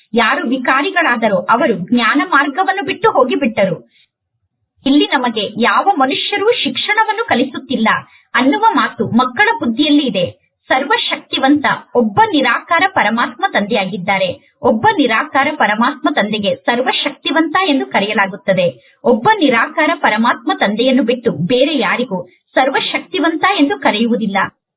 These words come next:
ಆ ಪರಮಾತ್ಮ ತಂದೆ ನಿಮಗೆ ಜ್ಞಾನವನ್ನು ನೀಡುತ್ತಿದ್ದಾರೆ. ಪರಮಾತ್ಮ ತಂದೆ ನಿಮಗೆ ಜ್ಞಾನವನ್ನು ತಿಳಿಸುತ್ತಿದ್ದಾರೆ.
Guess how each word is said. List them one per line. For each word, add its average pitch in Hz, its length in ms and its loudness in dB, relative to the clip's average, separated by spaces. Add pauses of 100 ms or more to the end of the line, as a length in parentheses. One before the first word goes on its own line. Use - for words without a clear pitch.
(640)
ಆ 233 140 2
ಪರಮಾತ್ಮ 247 720 0
ತಂದೆ 226 240 0
ನಿಮಗೆ 254 580 0
ಜ್ಞಾನವನ್ನು 285 560 0
ನೀಡುತ್ತಿದ್ದಾರೆ. 208 720 0 (320)
ಪರಮಾತ್ಮ 262 640 0
ತಂದೆ 220 280 2
ನಿಮಗೆ 269 440 0
ಜ್ಞಾನವನ್ನು 277 600 0
ತಿಳಿಸುತ್ತಿದ್ದಾರೆ. 214 840 0